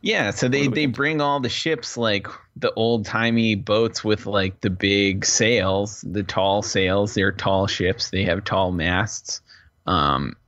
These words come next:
Speaker 1: and they, I guess they, they must, like, travel around the country or something. I don't, I don't exactly know,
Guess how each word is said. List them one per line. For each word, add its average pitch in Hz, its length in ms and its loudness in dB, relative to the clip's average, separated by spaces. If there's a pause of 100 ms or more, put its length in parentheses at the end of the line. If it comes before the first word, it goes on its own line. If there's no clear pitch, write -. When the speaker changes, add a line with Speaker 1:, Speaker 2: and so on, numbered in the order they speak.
Speaker 1:
and 95 140 2
they, 90 360 2
I 73 160 -2
guess 190 260 -2
they, 202 220 0
they 123 420 0
must, 139 280 0
like, 131 180 0
travel 117 480 0
around 107 320 2
the 104 80 0
country 139 420 0
or 143 100 2
something. 156 420 0
I 110 100 2
don't, 135 200 0
I 147 100 0
don't 170 160 0
exactly 117 540 0
know, 98 840 2